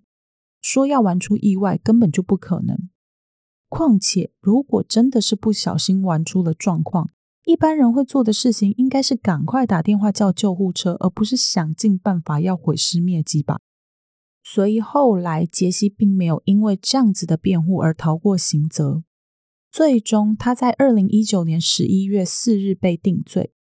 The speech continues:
二零二零年二月二十一日，法官判处他终身监禁，十七年内不得假释。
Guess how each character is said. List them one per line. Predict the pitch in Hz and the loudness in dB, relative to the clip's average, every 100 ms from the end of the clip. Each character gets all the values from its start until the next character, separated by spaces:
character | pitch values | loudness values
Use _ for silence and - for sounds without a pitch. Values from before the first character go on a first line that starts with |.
| _ _ | _ _
二 | 294 277 | 2 2
零 | 214 175 185 _ _ | 2 0 -4 _ _
二 | 247 220 | 0 2
零 | 175 165 | 0 0
年 | 170 165 165 | 0 -2 -2
二 | 240 220 | -2 0
月 | 208 208 - | 0 -4 -2
二 | |
十 | 196 - | -4 -2
一 | - 175 | -2 -2
日， | 175 185 - _ _ _ | 0 -4 -4 _ _ _
法 | 202 | -2
官 | 202 285 | 0 0
判 | 277 277 | 2 0
处 | - | 0
他 | - 196 | -2 -2
终 | 196 202 190 | 0 0 0
身 | - 185 | 0 0
监 | 190 180 175 | 0 -2 -2
禁， | 196 170 | -2 -4
十 | - - | -2 -2
七 | 190 220 | 0 0
年 | 214 180 | 2 0
内 | 185 | 0
不 | 170 202 | 0 0
得 | 180 156 | 0 -2
假 | - 160 | -2 -6
释。 | 151 - 185 208 | -6 -4 -4 -6